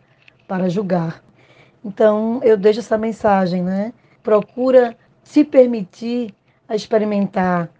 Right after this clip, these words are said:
vivenciar esse espaço, né,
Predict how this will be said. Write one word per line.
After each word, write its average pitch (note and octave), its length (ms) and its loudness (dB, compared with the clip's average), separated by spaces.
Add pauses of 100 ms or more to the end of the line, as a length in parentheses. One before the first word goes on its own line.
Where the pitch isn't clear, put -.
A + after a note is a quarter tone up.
(600)
vivenciar G3 1200 -2 (260)
esse G3+ 300 -4
espaço, G3 760 -2
né, F3+ 300 -4